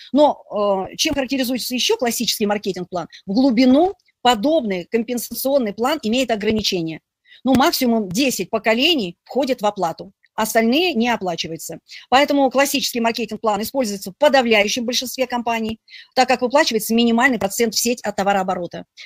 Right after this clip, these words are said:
Вознаграждение выплачивается раз в месяц, как правило, я уже сказала. И чаще всего классику использует большинство компаний, потому что,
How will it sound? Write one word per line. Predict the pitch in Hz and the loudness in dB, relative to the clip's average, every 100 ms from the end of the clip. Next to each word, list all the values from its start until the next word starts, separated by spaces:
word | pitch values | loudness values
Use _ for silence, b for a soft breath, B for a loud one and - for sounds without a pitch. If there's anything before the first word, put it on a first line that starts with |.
| - | -2
Вознаграждение | 262 285 262 254 226 | 0 4 4 4 2
выплачивается | 208 214 190 190 185 | 2 2 2 -2 0
раз | 254 330 | 2 2
в | 302 | 0
месяц, | 302 269 - | -2 -4 -4
как | 262 | -4
правило, | 254 247 233 | -2 0 0
я | 226 | -2
уже | 220 | -4
сказала. | 208 - 220 208 196 202 B B B | -10 -6 -4 -2 -2 -6 B B B
И | 285 311 247 | 2 2 4
чаще | 320 339 269 | 2 2 0
всего | 240 269 320 254 | -2 2 2 2
классику | 233 294 311 - 226 | 2 0 0 -4 -6
использует | - 277 240 254 208 | -4 -4 -2 -4 -4
большинство | 240 339 - 277 - 277 277 | -4 -2 -2 -4 -2 -2 0
компаний, | 254 254 240 190 165 | 0 2 2 0 -4
потому | 202 233 | -2 -2
что, | - | -2